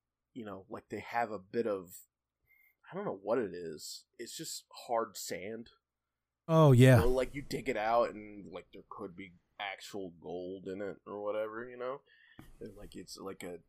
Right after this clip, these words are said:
Speaker 1: it's in a hexagonal tube and it has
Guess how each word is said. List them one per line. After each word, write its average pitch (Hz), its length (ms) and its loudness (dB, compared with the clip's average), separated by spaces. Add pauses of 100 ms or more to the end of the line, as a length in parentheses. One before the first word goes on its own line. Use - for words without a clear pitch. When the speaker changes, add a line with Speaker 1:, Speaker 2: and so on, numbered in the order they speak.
Speaker 1:
it's - 360 -12
in 202 140 -12
a 170 100 -10
hexagonal 120 880 -4
tube 131 640 -8 (720)
and 101 120 -14
it 98 80 -12
has 104 520 -6